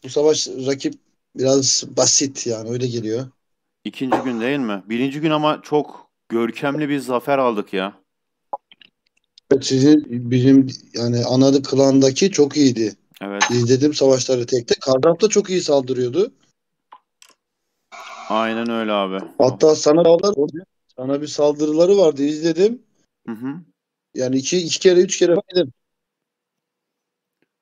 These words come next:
Speaker 2: Evet, evet abi. Güzel savaşıyorlardı ya. Valla iyi kazandık. Kazanmasını bildik. Üçlükleri patlattık. O yüzden mutluyuz, huzurluyuz.
Speaker 1: Evet.
Speaker 2: Evet,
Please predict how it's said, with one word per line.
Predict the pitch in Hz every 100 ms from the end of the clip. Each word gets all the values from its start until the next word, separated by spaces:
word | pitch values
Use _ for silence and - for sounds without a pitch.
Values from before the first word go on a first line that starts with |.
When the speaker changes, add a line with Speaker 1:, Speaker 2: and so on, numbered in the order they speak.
| -
Speaker 2:
Evet, | 107 120
evet | 131 131 131
abi. | 127 120 120 - _
Güzel | - 101 120
savaşıyorlardı | 127 135 120 113 123 110 104 95
ya. | 101 101 101 _ -
Valla | 101 101 101 101 _ _
iyi | - 107 113
kazandık. | 113 101 104 98 107 - _ _ _ _ _ -
Kazanmasını | 104 101 107 110 107 120 110
bildik. | 107 117 117
Üçlükleri | 107 - - 113
patlattık. | 113 110 - 104 98 135 135 _ _ _ _ _ _
O | - 107
yüzden | 101 120
mutluyuz, | 123 113 110 107 127 -
huzurluyuz. | 113 110 110 113 98 - _ _ _ _ _ _ _ _ _ _ - - - _ 139
Speaker 1:
Evet. | 135 - _ _ _ _ _
Speaker 2:
Evet, | 131 160 156 -